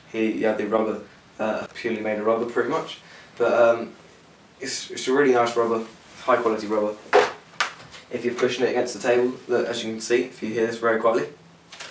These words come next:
it actually does stick to the table slightly, which is very good. This mousepad is fully compatible with all mice, so I'll get my mou-, uh, mouse for example with. So here it's on my mou-, uh, mousepad, and it's actually got a very nice texture to it at the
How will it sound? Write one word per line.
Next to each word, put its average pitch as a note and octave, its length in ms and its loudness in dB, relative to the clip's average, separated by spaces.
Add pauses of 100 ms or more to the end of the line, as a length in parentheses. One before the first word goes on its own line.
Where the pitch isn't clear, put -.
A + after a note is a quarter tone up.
(800)
it G2+ 100 2
actually G#2 260 2
does A#2 200 0
stick - 240 2
to A2 80 -10
the A2 60 -6
table A#2 260 0
slightly, B2 420 2 (320)
which A2 180 -4
is A2 100 -4
very A2+ 240 4
good. A#2+ 240 -2 (140)
This B2 360 4
mousepad B2+ 520 2
is A2+ 180 2
fully B2 340 -2
compatible A#2+ 460 -2
with A#2+ 220 2
all A#2+ 140 2
mice, B2 460 -2 (280)
so G#2+ 220 2
I'll A#2+ 220 0
get A#2+ 180 2
my A#2 160 2
mou-, A#2 260 0 (100)
uh, A2+ 220 2
mouse A#2 280 2
for A#2+ 120 -4
example A#2 340 -2
with. - 180 -6 (500)
So A#2+ 280 2
here C#3 280 2
it's A#2 280 -2
on A#2 100 -4
my A#2 140 2
mou-, A2+ 80 0
uh, A#2 380 0
mousepad, A#2+ 480 0 (340)
and - 120 0
it's - 100 -4
actually A#2+ 480 -2 (160)
got A#2 220 0
a - 20 -10
very C3 240 4
nice B2 280 2
texture - 380 -6
to A#2 180 -2
it - 80 2
at - 60 -6
the A2 240 2